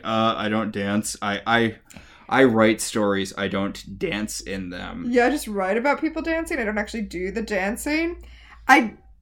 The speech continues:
Speaker 2: did notice, by the way, 'cause I was watching for it,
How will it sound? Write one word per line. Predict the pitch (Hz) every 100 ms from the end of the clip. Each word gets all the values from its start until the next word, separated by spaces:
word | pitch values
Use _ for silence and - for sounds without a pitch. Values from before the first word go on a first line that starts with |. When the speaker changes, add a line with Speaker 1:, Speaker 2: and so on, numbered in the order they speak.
| _
Speaker 2:
did | - 392 381
notice, | 339 277 262 277 -
by | 262 208
the | 214
way, | 202 202
'cause | 240
I | 208
was | 202
watching | 196 185 - 220
for | 214 165 151
it, | 165